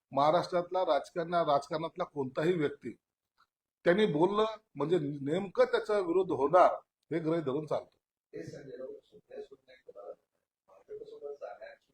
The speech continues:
Speaker 2: काहींना तहान लागली आहे, पण तहान लागली म्हणून कुणी गटार असं पाणी पिलं. सुप्रिया सुळे.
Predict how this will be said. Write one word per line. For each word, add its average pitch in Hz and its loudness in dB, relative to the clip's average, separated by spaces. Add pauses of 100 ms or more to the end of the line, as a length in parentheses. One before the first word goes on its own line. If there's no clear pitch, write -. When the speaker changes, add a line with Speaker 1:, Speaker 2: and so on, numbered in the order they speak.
Speaker 2:
काहींना - -20
तहान - -20
लागली - -20
आहे, 107 -18 (420)
पण 123 -18
तहान 123 -18
लागली 123 -14
म्हणून 120 -20
कुणी - -20
गटार 110 -16
असं 110 -18
पाणी - -20
पिलं. - -20 (1800)
सुप्रिया - -16
सुळे. - -20